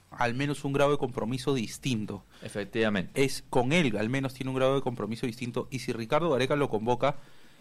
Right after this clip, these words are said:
Speaker 1: eh, pasa también por el hecho, eh, de que le, él siente que le puede rendir, aportar en el campo más allá de su presente en Santos. Lo conversamos la semana pasada, Eduardo, y lo decimos ahora.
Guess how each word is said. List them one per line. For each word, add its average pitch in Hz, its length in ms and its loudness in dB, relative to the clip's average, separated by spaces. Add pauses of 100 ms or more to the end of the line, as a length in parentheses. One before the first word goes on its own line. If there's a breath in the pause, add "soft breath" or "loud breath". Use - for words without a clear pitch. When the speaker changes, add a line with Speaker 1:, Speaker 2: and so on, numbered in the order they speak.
(360 loud breath)
Speaker 1:
eh, 117 420 0
pasa 151 260 -2
también 131 280 -2
por 131 180 2
el 113 160 2
hecho, 127 440 2 (220)
eh, 113 360 -8
de 123 160 0
que 120 100 0
le, 117 240 0
él 139 80 2
siente 165 340 0
que 117 80 -2
le 110 100 2
puede 131 220 2
rendir, 123 460 0
aportar 120 400 0
en 135 100 2
el 107 80 -2
campo 131 260 2
más 127 180 -2
allá 123 100 0
de 127 60 2
su 127 140 -4
presente 117 340 -6
en 113 60 -4
Santos. 107 360 -2 (260 loud breath)
Lo 131 140 4
conversamos 127 420 2
la 160 60 0
semana 139 260 0
pasada, 135 320 -2
Eduardo, 135 440 2
y 113 160 -4
lo 107 80 0
decimos 127 360 -4
ahora. 110 280 2